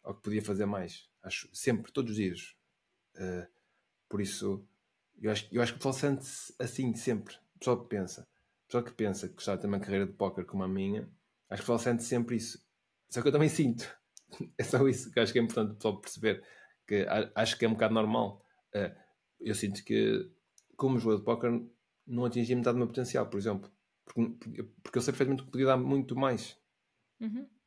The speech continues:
Speaker 1: Estás a perceber? E, eh, ainda hoje, pronto, eu agora estou a pensar em deixar de jogar póquer, não é? Eh, vou jogar mesmo muito pouco este ano e não vou jogar online.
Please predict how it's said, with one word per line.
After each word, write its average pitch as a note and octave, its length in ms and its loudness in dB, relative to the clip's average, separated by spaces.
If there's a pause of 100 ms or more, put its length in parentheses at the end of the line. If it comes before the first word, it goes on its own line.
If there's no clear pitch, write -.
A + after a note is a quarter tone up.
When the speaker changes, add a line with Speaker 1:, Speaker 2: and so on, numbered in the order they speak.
(100)
Speaker 1:
Estás F#2 120 -4
a F#2 40 -8
perceber? F#2+ 460 -8
E, F#2+ 280 -4
eh, G2 200 -2
ainda G2 160 0
hoje, A2 500 0
pronto, F2+ 220 -8
eu F2+ 80 -2
agora G2+ 340 0 (140)
estou - 160 -4
a - 20 -10
pensar G#2 340 -2
em G2 60 -8
deixar G2 200 -2
de F#2 80 -4
jogar F#2+ 120 0
póquer, D#2+ 340 -8
não F2 100 -8
é? E2 120 -10 (1040)
Eh, F2 360 -4
vou F#2 160 -4
jogar F#2+ 160 0
mesmo G2 300 2
muito G2 180 0
pouco F#2+ 200 -4
este G2 120 -4
ano B2 140 2
e A2 80 4
não G#2+ 100 2
vou G2+ 120 2
jogar F#2+ 240 -2
online. D#2+ 280 -4